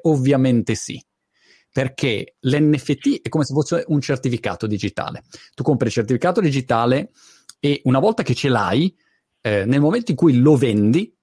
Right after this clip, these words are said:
incassi, magari vieni pagato in Ether o in Bitcoin o in quello che vuoi, e poi c'è una conversione che puoi fare su qualunque exchange tra la, la cripto,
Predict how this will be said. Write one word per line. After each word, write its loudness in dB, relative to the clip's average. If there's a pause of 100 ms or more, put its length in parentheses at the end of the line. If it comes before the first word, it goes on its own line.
(100)
incassi, -2
magari -2
vieni 0
pagato -2
in 2
Ether -4
o 0
in -6
Bitcoin 0
o 0
in -2
quello -2
che 0
vuoi, 2
e -2
poi -2
c'è -4
una -2
conversione -2
che -12
puoi -4
fare -4
su -14
qualunque -2
exchange -2
tra -2 (100)
la, -4
la -6
cripto, 0